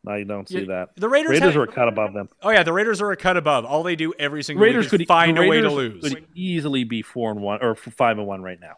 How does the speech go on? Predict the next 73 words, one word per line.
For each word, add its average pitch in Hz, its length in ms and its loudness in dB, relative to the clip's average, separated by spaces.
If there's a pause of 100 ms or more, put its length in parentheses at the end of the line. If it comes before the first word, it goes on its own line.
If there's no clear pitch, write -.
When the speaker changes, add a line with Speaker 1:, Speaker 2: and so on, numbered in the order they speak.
(140)
Speaker 2:
You 269 140 0
know, 320 60 2
if 311 60 -2
they, 262 40 -4
Speaker 1:
Easily. 277 140 -6
Speaker 2:
if 247 60 -8
they 311 120 -6
could 302 140 -8
easily 285 480 -6
be 277 120 -6
five 269 320 0
and 240 140 -6
one, 240 160 -4
they'd 190 120 -4
have 185 200 -2
more 185 180 -6
than 131 380 -12
one 160 400 -6
win. 139 340 -8 (1400)
Speaker 1:
Oh, 247 160 6
look, 151 340 2
they've 143 220 2
had, 147 240 -2
they've 135 180 0
made 139 220 -4
some 113 260 -10
stupid 151 400 -4
little 131 160 -2
mistakes 117 440 -8
Speaker 2:
And 190 80 2
Speaker 1:
in 190 40 2
Speaker 2:
you 190 80 2
Speaker 1:
three 190 120 0
Speaker 2:
think, - 80 -4
Speaker 1:
games. 214 120 -4
Speaker 2:
and, 180 140 -2
and 170 120 -2
they've 151 160 -2
solved 156 280 0
that, 180 160 -2
have 190 180 -6
they? 240 160 -12 (1200)
Speaker 1:
They're 135 180 4
up 123 100 2
against 117 480 -4
a, 107 220 -2 (100)
a, 123 260 -4
a 110 40 -4
far 117 380 2
inferior 104 500 -6
opponent 90 400 -10
this - 120 -18
Speaker 2:
See, 214 80 -10
Speaker 1:
week. 196 80 -8
Speaker 2:
you 302 120 -2
say 359 240 -6
that, 208 160 -2
but 165 160 -12
as 214 160 -8
Jeff 269 180 -6
pointed 277 220 -8
out, 269 140 -6
they'd 233 100 -8
have 320 140 -6
the 330 40 -12
second 294 360 -6
pick 262 200 -8
right 170 200 -6
now 147 160 -8
in 147 80 -10
the 135 60 -12
draft. 139 360 -6
Eventually, 269 680 -8